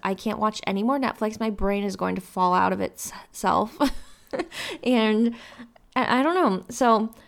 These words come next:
I think that learning a new skill, finding a hobby, it can be so rewarding, and it, it kinda can, like, bring you back to your childhood. Like, order a coloring book on Amazon and some sick colored pencils, or learn how to draw, or,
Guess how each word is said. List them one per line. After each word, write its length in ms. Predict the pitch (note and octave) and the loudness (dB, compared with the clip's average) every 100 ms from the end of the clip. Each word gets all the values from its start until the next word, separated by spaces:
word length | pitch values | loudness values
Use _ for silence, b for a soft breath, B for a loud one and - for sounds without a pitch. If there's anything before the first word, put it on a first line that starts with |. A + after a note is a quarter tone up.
| B B | B B
I 120 | A3 A#3 | 0 2
think 240 | A#3 F4 | -2 0
that 200 | D4 - | 2 2
learning 420 | G#3+ G#3 A#3 D4+ | 2 2 0 -2
a 40 | D#4 | -2
new 200 | C#4 A#3+ | -2 -4
skill, 800 | - - A3 B3 C#4 D4 D4 B B B _ _ _ _ | -6 -4 0 2 4 4 2 B B B _ _ _ _
finding 400 | - G#3 B3 C4+ | 0 2 2 0
a 80 | F#3+ | -2
hobby, 800 | F#3 G3+ G3+ A#3 C#4 D4 D4+ D4 | 0 2 2 2 0 -2 -2 -4
it 160 | - B3 | -4 -4
can 160 | C4+ C#4 | -4 -2
be 140 | D4+ | -2
so 600 | - - A#3 C4 D#4+ - | -4 0 4 4 2 0
rewarding, 580 | B3 A3+ F#3+ F#3+ G#3 C#4 | 0 0 2 2 2 0
and 80 | C#4 | -2
it, 100 | A3 - - - | -4 -8 -16 -10
it 100 | A#3 | -10
kinda 280 | A#3+ D4 F4+ | -6 -4 -2
can, 160 | C5+ B4 | 0 0
like, 180 | A#4+ E4 | 0 0
bring 160 | A#3 G#3+ | 0 2
you 140 | B3+ | 2
back 200 | B3 A3+ | 2 0
to 100 | - | -2
your 80 | A3+ | -2
childhood. 520 | A3 A#3 A3+ A3 G3 | 2 4 4 4 2
Like, 220 | G#3 G#3+ - B B | 0 -4 -8 B B
order 280 | - A3+ E4+ | -2 2 4
a 80 | F4 | 2
coloring 480 | - A#3 C4 D4 | 2 0 2 2
book 160 | C#4 C4 | 0 2
on 100 | B3 | 2
Amazon 460 | G#3+ A3+ B3+ A#3+ G#3+ | 2 2 2 2 2
and 100 | G#3 | 0
some 220 | G#3+ G3+ _ | -2 -2 _
sick 520 | - - - A3 - | -12 -8 -2 -2 -2
colored 280 | B3+ B3+ A#3+ | -2 0 0
pencils, 480 | A#3+ A#3+ A3 F#3+ F#3+ | 0 0 0 0 0
or 140 | F#3 | 0
learn 240 | F#3+ A3 C4+ | 2 0 2
how 80 | |
to 80 | D4+ | -2
draw, 720 | A#3 G#3 G3+ A#3 C4 G#3 G3+ A1 | -2 -2 4 6 8 8 6 4
or, 400 | G#3+ G#3 G#3 | 6 6 4